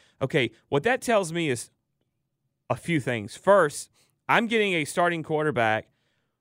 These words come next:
for only about probably ten million to nine million more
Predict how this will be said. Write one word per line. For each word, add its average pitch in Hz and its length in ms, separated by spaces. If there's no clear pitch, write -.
for 147 640
only 196 460
about 139 540
probably 160 480
ten 175 400
million 156 540
to 117 360
nine 131 400
million 135 260
more 127 380